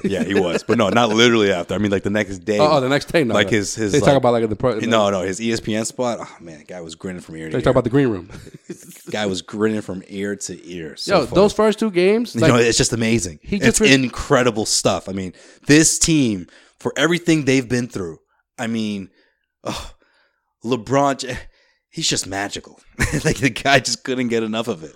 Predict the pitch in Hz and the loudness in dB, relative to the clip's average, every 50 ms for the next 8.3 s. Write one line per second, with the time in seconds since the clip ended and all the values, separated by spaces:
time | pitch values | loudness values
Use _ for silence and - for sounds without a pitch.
0 | _ - - 95 107 - 247 262 - 156 131 107 95 85 73 - - - _ _ | _ -20 -20 -20 -20 -18 -14 -12 -10 -10 -10 -10 -12 -12 -14 -16 -20 -20 _ _
1 | _ _ - 127 120 110 113 135 147 139 123 123 127 127 131 127 127 117 113 123 | _ _ -6 -4 -4 0 0 0 0 0 2 2 4 4 4 4 4 2 2 2
2 | 123 123 120 113 107 107 107 127 131 131 123 113 98 101 101 107 104 92 - - | 4 4 4 4 2 2 0 0 -2 -4 -4 -4 -6 -4 -4 -2 -2 -4 -4 -2
3 | 131 143 147 139 131 143 147 147 143 135 127 127 123 123 120 113 - - - 127 | 2 2 4 4 4 4 4 4 2 2 0 0 0 0 -2 -4 -6 -8 -8 -8
4 | 127 131 _ - 151 131 143 139 139 131 131 127 - - 123 127 123 - 123 139 | -8 -8 _ -6 -6 -4 -4 -6 -6 -6 -8 -8 -8 -8 -8 -6 -6 -4 -2 0
5 | 143 147 139 143 143 139 135 123 113 - 110 110 110 107 101 - - 143 139 135 | 2 2 4 4 4 4 4 2 0 -4 -6 -6 -6 -6 -8 -4 -2 -2 0 0
6 | 135 131 131 131 123 110 110 110 101 98 101 120 127 139 143 - - - - _ | 0 0 0 0 0 0 -2 -4 -6 -4 -2 0 0 0 -2 -4 -10 -18 -20 _
7 | _ - 131 135 135 131 127 123 80 104 120 120 123 120 117 123 123 - 110 - | _ -4 -2 0 0 0 -2 -4 -4 -4 -4 -2 -2 -2 -2 -2 -4 -6 -6 -4
8 | 120 120 123 120 123 127 | -2 0 0 -2 -2 -4